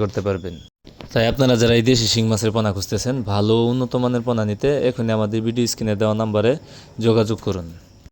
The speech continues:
কেননা বর্তমান সময়ে আপনার এই মাছ চাষ হচ্ছে একটি লাভজনক পেশা। তাই আপনি চাইলে আপনিও বেকারত্ব দূর করতে পারেন এই মাছ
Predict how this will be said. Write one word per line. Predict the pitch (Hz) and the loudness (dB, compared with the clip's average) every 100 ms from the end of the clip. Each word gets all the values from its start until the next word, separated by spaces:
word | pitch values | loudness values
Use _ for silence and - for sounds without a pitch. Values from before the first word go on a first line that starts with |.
| _ - - | _ -20 -4
কেননা | 127 123 120 127 | 2 4 4 4
বর্তমান | 127 127 139 131 127 | 2 2 2 4 4
সময়ে | 123 120 110 | 4 4 2
আপনার | 104 117 143 | 0 0 0
এই | 120 107 | 0 0
মাছ | 110 110 | 0 0
চাষ | 123 123 | -4 -2
হচ্ছে | 117 - 110 | -6 -4 -4
একটি | 101 123 | -2 0
লাভজনক | 110 101 110 104 | 0 0 -6 -4
পেশা। | 110 - 90 - - | -4 -6 -8 -12 -14
তাই | - 101 | -4 -4
আপনি | 104 117 | -2 -2
চাইলে | 120 117 120 | 2 2 2
আপনিও | 120 117 110 | 0 -4 -2
বেকারত্ব | 113 123 113 120 | 0 0 0 -2
দূর | 117 117 | -2 -2
করতে | 113 117 | -2 -2
পারেন | 113 107 104 | 0 -2 -2
এই | |
মাছ | 101 | -4